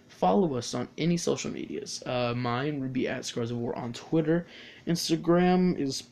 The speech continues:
pretty long. You might wanna ask me on Twitter for that. Of course, I already told you Jaden's.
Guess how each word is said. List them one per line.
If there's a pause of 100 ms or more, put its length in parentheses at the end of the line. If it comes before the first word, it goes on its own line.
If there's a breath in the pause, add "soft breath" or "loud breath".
pretty
long.
You
might
wanna
ask
me
on
Twitter
for
that. (1400 loud breath)
Of
course,
I
already
told
you
Jaden's.